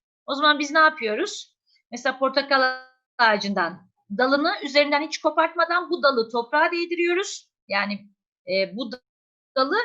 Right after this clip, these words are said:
kesmedik ağaçta. Bu dalı direkt toprağa değdirdim. Toprağa değdirdiğimde, e, ne olmuş oldu? Bu toprağın içerisine köklenip ne yapmış oldu? Yeni bir portakal oluşturuyor. Sonra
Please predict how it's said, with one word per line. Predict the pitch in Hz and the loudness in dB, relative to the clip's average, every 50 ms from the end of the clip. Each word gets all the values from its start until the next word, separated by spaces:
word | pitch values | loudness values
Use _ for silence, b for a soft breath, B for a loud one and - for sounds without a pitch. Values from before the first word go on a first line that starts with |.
| 480 - _ _ _ _ _ - - | -4 -8 _ _ _ _ _ -20 -6
kesmedik | - 285 294 277 - 254 233 190 - - 208 | 0 0 0 0 0 -2 -4 -4 -2 -2 -2
ağaçta. | 202 190 180 170 - - - 170 165 147 _ _ _ _ _ - | -2 -2 -2 -2 -4 -6 -6 -6 -14 -14 _ _ _ _ _ -12
Bu | 311 269 | -4 0
dalı | 320 294 285 320 - | 2 2 2 2 0
direkt | 240 294 277 277 - | 2 2 2 2 2
toprağa | 285 269 269 277 311 320 330 | 0 0 2 4 4 4 4
değdirdim. | 320 330 339 302 311 339 269 311 349 440 - _ _ _ _ _ _ _ _ _ _ _ _ _ _ _ _ - - | 2 0 -2 0 0 -2 0 0 -4 -4 -4 _ _ _ _ _ _ _ _ _ _ _ _ _ _ _ _ -16 -6
Toprağa | - 247 247 247 330 311 311 - | -4 -4 -2 2 4 4 4 4
değdirdiğimde, | 285 277 269 220 247 247 220 196 220 214 202 190 180 202 226 320 - - _ b b b b b b b b - | 2 0 -2 0 0 -2 -2 -2 -6 -6 -6 -4 0 0 0 0 0 -4 _ b b b b b b b b -6
e, | - 202 202 208 214 214 226 | -2 0 2 4 4 2 4
ne | 277 320 | 4 4
olmuş | 320 294 247 240 - - | 4 4 2 0 -4 -2
oldu? | 240 214 214 196 190 226 269 294 320 330 294 247 | -2 -2 -2 -2 -2 0 2 2 2 0 -4 -6
Bu | 269 277 277 285 285 285 285 _ | -2 0 2 2 2 0 -4 _
toprağın | 269 262 254 - 269 262 269 247 | -8 -8 -4 0 2 2 2 2
içerisine | 254 247 - 254 233 226 226 - 202 180 - | -2 -6 -4 -4 -4 -4 -6 -8 -10 -10 -10
köklenip | - 277 277 277 277 262 277 330 466 466 - _ _ _ _ _ _ _ _ _ | -8 -8 -8 -8 -6 -10 -6 -6 -6 -8 -8 _ _ _ _ _ _ _ _ _
ne | 220 262 | 0 2
yapmış | 294 294 277 - 220 220 - - 208 | 4 4 4 2 -4 -6 -6 -4 -2
oldu? | 196 190 185 214 330 370 403 - - _ _ | -2 -4 -4 -4 -2 -2 -2 -4 -6 _ _
Yeni | 214 240 269 269 311 262 | -6 -6 -4 -4 -2 -2
bir | 285 285 277 | -2 -4 -2
portakal | 285 269 269 269 277 269 285 294 294 | -2 -4 -2 -2 -4 0 0 0 0
oluşturuyor. | 285 294 294 - - 294 330 330 | 0 -4 -6 -8 -6 -6 -6 -4
Sonra | 330 330 330 330 311 311 302 311 | 0 2 2 2 4 2 0 0